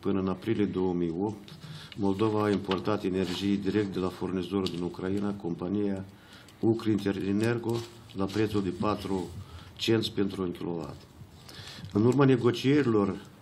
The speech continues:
purtate în Kiev de Igor Dodon, pe atunci ministrul economiei, începând cu luna mai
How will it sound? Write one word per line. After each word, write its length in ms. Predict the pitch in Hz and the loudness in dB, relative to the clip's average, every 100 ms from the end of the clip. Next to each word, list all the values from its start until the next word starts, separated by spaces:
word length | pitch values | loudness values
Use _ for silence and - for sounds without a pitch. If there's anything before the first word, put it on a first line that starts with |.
| - - - | -18 -18 -8
purtate 760 | 104 101 123 123 - 104 92 - - - - - | -2 0 2 2 2 2 2 0 -8 -18 -8 0
în 160 | 110 | 0
Kiev 440 | 101 127 127 101 98 | 2 4 4 4 2
de 200 | 101 120 | 2 4
Igor 220 | 113 107 | 2 2
Dodon, 440 | 95 98 90 87 104 - - - - | 2 2 2 -2 -4 -12 -18 -18 -10
pe 80 | - | -2
atunci 340 | 98 - 120 87 | 0 2 0 2
ministrul 400 | 104 117 110 104 | 2 0 2 0
economiei, 480 | 90 - 92 95 | 0 0 0 2
începând 460 | 104 101 101 127 135 | 2 0 0 2 0
cu 80 | 135 | 0
luna 220 | 110 107 | -2 2
mai 280 | 101 107 | 2 2